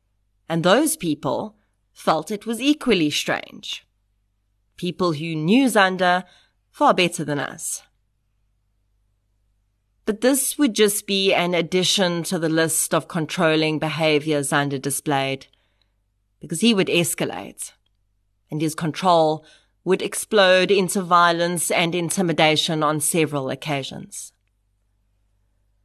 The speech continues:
Among the reported incidents included two or more instances where Xander had been seen pushing Charnel, grabbing her arms and shoving her into a fence. When Marna had stepped in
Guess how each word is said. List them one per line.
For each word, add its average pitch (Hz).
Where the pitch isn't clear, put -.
Among 220
the 240
reported 214
incidents 196
included 185
two 233
or 175
more 202
instances 170
where 190
Xander 190
had 180
been 175
seen 180
pushing 202
Charnel, 151
grabbing 165
her 147
arms 180
and 180
shoving 185
her 160
into 147
a 139
fence. -
When 156
Marna 165
had 160
stepped -
in 185